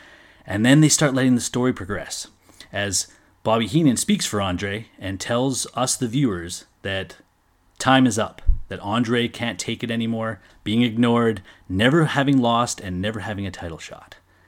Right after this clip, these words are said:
Oh, like, w-, okay. What a story they're writing here. They're, the friend coming out and admitting that he has been resenting his friend all this time, wants a title shot, and has gone to the enemy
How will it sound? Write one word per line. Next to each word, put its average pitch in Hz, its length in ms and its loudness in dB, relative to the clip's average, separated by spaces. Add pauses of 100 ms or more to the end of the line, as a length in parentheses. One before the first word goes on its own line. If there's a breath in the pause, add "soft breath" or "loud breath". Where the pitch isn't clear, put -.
(360 soft breath)
Oh, - 300 -4 (280)
like, 92 100 -20
w-, 113 260 -10
okay. 92 320 -4 (540 loud breath)
What 127 160 4
a 151 40 4
story 117 340 2
they're 95 140 0
writing 82 280 -4
here. 73 160 -14
They're, 87 200 -8 (220 loud breath)
the - 80 -8
friend 127 520 2
coming 135 280 2
out 104 300 -2 (680 soft breath)
and 117 160 4
admitting 107 600 0 (240)
that 98 140 -6
he 113 440 -2 (300)
has 104 160 -4
been 90 140 -6
resenting 110 460 2
his 82 140 -8
friend 85 360 -12
all 120 220 -2
this 120 160 -2
time, 98 520 -6 (340 soft breath)
wants 123 300 0
a 139 40 -2
title 107 320 -2
shot, 101 400 -4
and 101 140 -4
has 90 220 -8
gone 110 240 -2
to 156 60 -2
the 143 140 -2
enemy 98 460 0